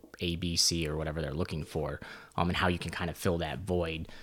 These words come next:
And then that relationship building is sort of the trust factor that goes deeper than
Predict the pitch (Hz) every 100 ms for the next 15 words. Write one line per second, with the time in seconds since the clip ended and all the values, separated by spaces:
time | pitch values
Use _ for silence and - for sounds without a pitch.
0 | - - 90 92 92 90 87 80 85 -
1 | 98 127 135 117 104 76 95 92 92 85
2 | 82 - 98 92 87 90 85 101 92 -
3 | 95 90 - 87 82 73 - 85 85 82
4 | 87 92 90 90 85 85 82 82